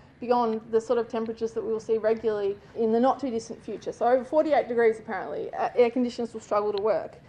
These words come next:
And in addition, because they're building the houses gutter to gutter, there's no room around the sides of them, um, for the air circulation that air conditioners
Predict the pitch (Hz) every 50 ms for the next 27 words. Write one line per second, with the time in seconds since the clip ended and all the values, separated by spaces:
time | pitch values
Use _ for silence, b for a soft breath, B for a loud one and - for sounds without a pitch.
0 | B B - 254 262 262 294 339 330 - 330 381 392 - - 240 247 254 247 320
1 | 311 311 294 262 262 311 339 359 359 320 277 262 269 262 262 262 254 240 226 220
2 | 254 - - 269 277 277 277 262 240 233 226 220 220 202 190 196 226 226 233 220
3 | 220 - 226 233 240 254 262 269 254 247 240 233 233 226 214 208 202 208 208 202
4 | 208 - 208 196 196 202 202 - 196 196 196 196 196 202 B B B B B -
5 | 190 190 190 190 226 208 208 - - 208 202 202 - 202 190 - 208 190 190 180
6 | 180 - - 185 190 185 180 B B B B B B - - 202 185 185 185 -
7 | 190 185 180 208 190 190 190 - - 190 190 185 190 - - -